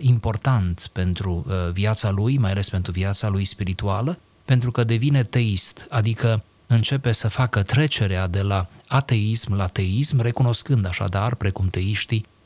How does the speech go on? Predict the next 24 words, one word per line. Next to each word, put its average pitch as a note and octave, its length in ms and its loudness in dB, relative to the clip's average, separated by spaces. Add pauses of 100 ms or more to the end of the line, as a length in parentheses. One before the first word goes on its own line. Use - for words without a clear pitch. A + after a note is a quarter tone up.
un A2+ 100 2
Dumnezeu G2 440 0
creator, G2+ 580 -2
chiar B2 260 0
dacă G2+ 280 -2
un G#2+ 80 2
Dumnezeu F#2+ 400 0
care F#2+ 200 -4
s-a G2+ 180 0
retras A2 580 0
apoi F#2+ 460 -4 (260)
din, G2 380 2
uh, F#2+ 160 0 (220)
toată G2+ 340 0
povestea F2+ 520 -2
creației. G2+ 720 0 (260)
Este A#2+ 340 4
bun A2+ 280 2
prieten G2 500 -2
și A2 220 0
mult G#2+ 320 2
influențat F#2+ 680 -2
de G2 240 -4 (260)
Tolkien, B2+ 680 0